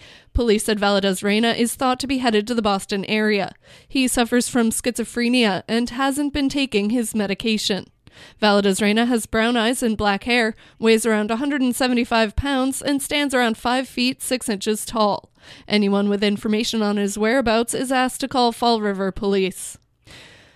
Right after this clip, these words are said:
Police in Freetown are looking for whoever is damaging homes with a large caliber B B gun. They say several Assonet Bay Shores residents have property damage.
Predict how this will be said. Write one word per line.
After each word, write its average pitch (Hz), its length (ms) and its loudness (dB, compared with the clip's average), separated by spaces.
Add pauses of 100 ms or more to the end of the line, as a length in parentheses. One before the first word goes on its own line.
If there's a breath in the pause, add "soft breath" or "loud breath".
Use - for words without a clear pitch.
(200 loud breath)
Police 254 380 0
in 233 260 2
Freetown 247 640 2
are 226 200 2
looking 226 360 0
for 226 200 0
whoever 247 480 4
is 226 260 2
damaging 233 600 2
homes 254 560 0
with 254 160 -2
a 285 80 2
large 262 520 0
caliber 226 520 0
B 269 280 -2
B 233 200 0
gun. 190 440 -4 (340 loud breath)
They 220 200 6
say 220 200 4
several 240 400 2
Assonet 226 500 0
Bay 220 200 4
Shores 233 440 0
residents 202 600 -2
have 269 400 -4
property 240 460 -2
damage. 196 640 -4